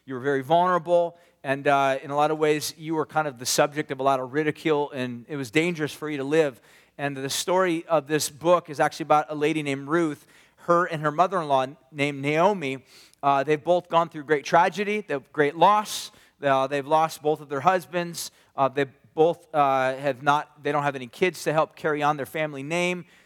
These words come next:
They're both very vulnerable. They don't have any money. They don't have any, uh, land. They don't have any property. There's no relatives there. There's no older brother to go to, no, um, grandpa or no dad. Any other male is in their life to actually help them.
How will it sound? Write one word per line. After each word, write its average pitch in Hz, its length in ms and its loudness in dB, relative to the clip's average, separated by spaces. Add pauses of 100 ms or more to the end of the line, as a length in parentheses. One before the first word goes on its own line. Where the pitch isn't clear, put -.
They're 139 100 -6
both 156 260 0
very 143 240 0
vulnerable. 175 680 2
They 156 80 -4
don't 151 140 -4
have 147 120 0
any 135 140 -6
money. 175 400 2
They 147 100 0
don't 143 160 -2
have 139 200 0
any, 135 300 -4
uh, 123 160 -4
land. 175 560 -2 (240)
They - 60 -16
don't 147 120 -2
have 143 100 0
any 139 100 -4
property. 170 640 2
There's 139 340 -2
no 156 300 2
relatives 156 720 -2
there. 170 340 2
There's 135 240 -8
no 139 140 0
older 143 260 -2
brother 160 360 2
to 160 80 -4
go 160 200 2
to, 160 280 -4
no, 139 260 -2 (320)
um, 139 300 4
grandpa 170 640 2
or 135 80 -4
no 131 160 -6
dad. 156 540 2 (100)
Any 190 340 -2 (140)
other 170 200 2
male 151 460 2
is 139 180 -6
in 160 160 -10
their 156 120 -4
life 151 280 2
to - 100 -8
actually 143 340 0
help 156 260 0
them. 113 220 -6